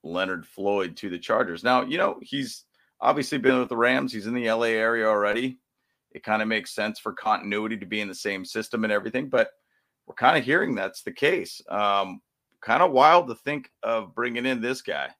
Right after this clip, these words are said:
And, he, well, he's a very good player, by the way, if you guys haven't known. Um, he actually really thrived under Brandon Staley and has actually rejuvenated his career, uh, from the Bears to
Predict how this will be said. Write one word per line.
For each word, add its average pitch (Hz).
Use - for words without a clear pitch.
And, 98
he, -
well, 147
he's 117
a 113
very 120
good 120
player, 123
by 92
the 87
way, 85
if -
you 90
guys 92
haven't 87
known. 104
Um, 90
he -
actually 98
really 120
thrived 113
under 92
Brandon 85
Staley 85
and 92
has 104
actually 98
rejuvenated 95
his 98
career, 92
uh, 82
from 107
the 95
Bears 98
to 92